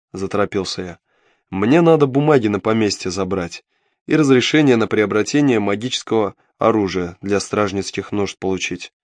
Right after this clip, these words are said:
"Разрешение я тебе сейчас выпишу", поразмыслив, сказал Тимир. "Не проблема. А с бумагами на поместье предлагаю поступить следующим образом. Оформить их как предмет вымогательства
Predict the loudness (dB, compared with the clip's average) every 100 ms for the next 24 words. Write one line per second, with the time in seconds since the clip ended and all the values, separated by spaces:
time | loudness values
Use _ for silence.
0 | _ _ _ _ _ _ _ _ _ _
1 | _ -4 -2 -2 0 4 4 4 2 -2
2 | -2 -2 -2 -2 -2 -2 -2 -8 -10 -14
3 | _ _ _ _ _ _ -8 -2 -2 -2
4 | -6 -6 -8 -6 -6 -6 -6 -6 -6 -8
5 | -2 0 2 2 2 -4 -12 _ _ _
6 | _ _ -6 -2 2 4 4 4 4 4
7 | 4 4 4 0 -2 -2 -2 0 0 -2
8 | -6 -8 -4 -2 -4 0 2 2 0 -2
9 | -2 -2 -4 -10 -12 _ _ _ _ _
10 | _ -2 -2 -2 2 4 4 0 0 -2
11 | -4 -4 -4 0 0 2 2 0 0 2
12 | 2 2 0 -2 -4 -6